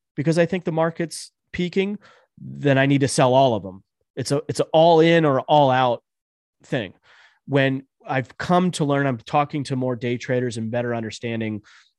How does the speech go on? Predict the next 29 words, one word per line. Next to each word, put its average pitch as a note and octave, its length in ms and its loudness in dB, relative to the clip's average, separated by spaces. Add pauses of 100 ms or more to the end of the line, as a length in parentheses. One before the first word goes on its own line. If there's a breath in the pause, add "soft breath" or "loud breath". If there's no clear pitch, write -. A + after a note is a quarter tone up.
(140)
you A#2+ 120 -4
know, G#2 240 -4
how C3 160 -2
to A#2+ 60 0
manage A#2+ 300 0
your A#2+ 80 2
emotions, A2+ 420 -2
how A2 100 -8
to A2+ 60 -10
manage, A2 400 -10 (400 soft breath)
uh, - 140 -8 (560)
the A2 220 -2 (140)
portfolio A#2+ 500 2
rebalancing G#2+ 460 -2
and A2 120 -10
stuff G#2+ 160 -10
like G#2 120 -10
that. A2+ 220 -8
It's - 120 -10
like, B2 180 -4 (280 soft breath)
well, D3+ 100 -4
what A3+ 120 0
if C4 120 -4
I D4 60 0
just F3+ 240 -2
sold C#3+ 180 0
half C#3 360 -6
of G2+ 100 -10
them? - 200 -20